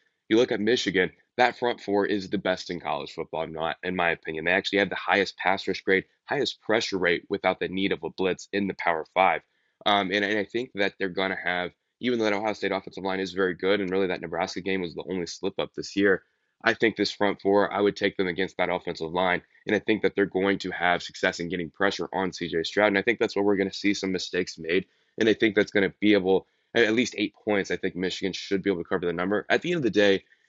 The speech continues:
i-, if, I wouldn't be surprised at any outcome, but I do think that there is value here on Michigan, you know, given the type of team that they are, um, i-,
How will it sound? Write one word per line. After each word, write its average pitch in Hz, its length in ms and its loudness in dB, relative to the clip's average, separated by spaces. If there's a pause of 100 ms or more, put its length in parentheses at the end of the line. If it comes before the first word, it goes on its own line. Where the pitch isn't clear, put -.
(160)
i-, 110 40 2
if, 107 300 2 (160)
I 104 60 0
wouldn't 110 180 2
be 107 60 0
surprised 95 420 -4
at 73 120 -8
any 90 260 -6
outcome, 82 360 -2
but 90 100 0
I 80 160 -2
do 110 340 0 (320)
think 110 160 2
that 92 140 -4
there 92 160 2
is 92 300 2
value 92 360 2
here 90 240 -2
on 87 160 -2
Michigan, 87 480 -2 (220)
you 98 80 0
know, 85 80 0
given 95 280 2
the 95 60 0
type 90 240 -2
of 90 80 -10
team 87 220 -4
that 82 120 -6
they 85 140 -6
are, 82 320 0 (260)
um, 90 240 2
i-, 80 280 -2